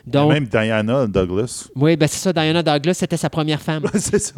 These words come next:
Speaker 1: qui
Speaker 2: c'est,
Speaker 1: jouait
Speaker 2: c'est,
Speaker 1: là-dedans,
Speaker 2: c'est
Speaker 1: c'est
Speaker 2: une
Speaker 1: ça.
Speaker 2: histoire de famille.
Speaker 1: Une histoire de famille, effectivement. Donc, c'était un film qui n'a pas marché au box-office, mais qui a quand même, euh,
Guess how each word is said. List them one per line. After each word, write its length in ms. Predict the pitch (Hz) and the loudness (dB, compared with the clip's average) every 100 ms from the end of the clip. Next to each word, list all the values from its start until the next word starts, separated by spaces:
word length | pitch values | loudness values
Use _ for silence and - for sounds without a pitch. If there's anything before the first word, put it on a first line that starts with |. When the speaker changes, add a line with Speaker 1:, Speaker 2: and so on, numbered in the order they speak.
| 208 | -2
Speaker 1:
qui 80 | 143 | 0
Speaker 2:
c'est, 60 | |
Speaker 1:
jouait 200 | 135 156 | 0 2
Speaker 2:
c'est, 60 | 156 | 2
Speaker 1:
là-dedans, 300 | 147 131 143 | 0 0 0
Speaker 2:
c'est 60 | |
Speaker 1:
c'est 120 | 151 139 | 0 -2
Speaker 2:
une 60 | |
Speaker 1:
ça. 100 | 135 | 0
Speaker 2:
histoire 140 | 139 151 | 2 2
de 80 | |
famille. 360 | 139 120 120 156 - - | 0 2 2 0 -6 -4
Speaker 1:
Une 140 | 160 160 | -2 -2
histoire 260 | - 214 | 0 0
de 80 | 202 | 2
famille, 320 | 180 147 160 | 0 0 0
effectivement. 420 | 175 151 - 160 | 0 -2 -2 -2
Donc, 200 | 175 156 | 2 0
c'était 360 | - 156 180 170 - - | 0 -2 0 -2 -4 -4
un 80 | |
film 160 | 170 311 | 0 2
qui 60 | 202 | 0
n'a 60 | |
pas 100 | 214 | 0
marché 260 | 190 160 226 | -2 0 0
au 60 | |
box-office, 600 | 180 151 160 131 170 170 143 | 0 -2 -2 -2 -2 -2 -2
mais 140 | 135 | -2
qui 120 | - | -2
a 60 | 127 | -4
quand 160 | 135 127 | -4 -4
même, 260 | 135 135 | -4 -4
euh, 520 | 117 107 101 92 95 | -4 -4 -4 -6 -8